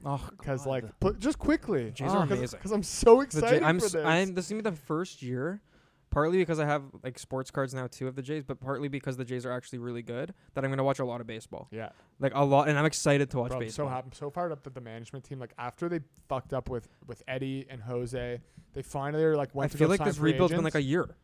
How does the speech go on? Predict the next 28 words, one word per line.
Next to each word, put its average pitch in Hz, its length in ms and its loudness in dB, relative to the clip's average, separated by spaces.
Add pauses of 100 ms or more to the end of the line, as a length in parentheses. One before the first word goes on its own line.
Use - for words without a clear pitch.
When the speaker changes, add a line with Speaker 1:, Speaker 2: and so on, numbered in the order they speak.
(240)
Speaker 3:
Like, 131 160 -2
it 139 100 2
hasn't 143 320 -2
been, 156 160 -6
like, 151 120 -2
a 143 60 2
long 143 220 0
rebuild 147 240 -2
Speaker 2:
I 139 40 2
Speaker 3:
at 135 40 2
Speaker 2:
know. 135 60 4
Speaker 3:
all. 175 260 2
Speaker 2:
But 165 80 -2
remember 170 240 0
how 233 120 0
pissed - 420 -4
Jays 127 240 -4
fans 147 240 -6
were 151 100 4
when 147 140 0
they 127 100 -2
gave 127 300 0
rid-, 131 280 -4
they 135 100 -4
got 135 100 0
rid 131 160 0
of 120 120 -12
Ed-, 127 220 -8